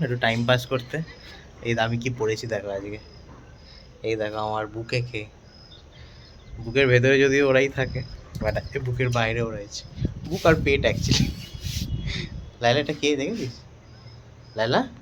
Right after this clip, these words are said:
লাইলা, ওটা দেখেছিস কে তুই আমার বুকে? বাইরের ওয়েদারটা আরেকটু just awesome হয়ে গেছে,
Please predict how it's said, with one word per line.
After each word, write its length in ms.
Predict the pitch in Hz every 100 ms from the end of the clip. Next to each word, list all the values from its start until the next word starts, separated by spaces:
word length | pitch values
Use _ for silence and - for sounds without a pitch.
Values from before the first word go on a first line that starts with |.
| - - - - - - _ - - - -
লাইলা, 260 | 120 131 175
ওটা 120 | 160
দেখেছিস 480 | 135 165 214 147 -
কে 160 | 143
তুই 200 | 139 170
আমার 200 | 165 143
বুকে? 300 | 139 127 208 220 - - - - - - - - - - - - - - - - - - - -
বাইরের 340 | 117 117 123 139
ওয়েদারটা 420 | 131 139 135 135
আরেকটু 340 | 120 131 131
just 220 | 139 139 -
awesome 340 | 110 - 123
হয়ে 220 | 117 104
গেছে, 300 | 104 104 110